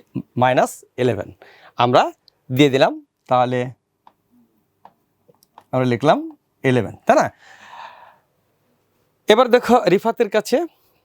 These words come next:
রিফা-, আহ, রিফার কাছে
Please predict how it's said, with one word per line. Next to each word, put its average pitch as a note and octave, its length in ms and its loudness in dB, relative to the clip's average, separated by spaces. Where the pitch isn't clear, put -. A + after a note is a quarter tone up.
রিফা-, F3+ 300 2
আহ, D3+ 600 -2
রিফার G#3 340 -2
কাছে A#3 460 -4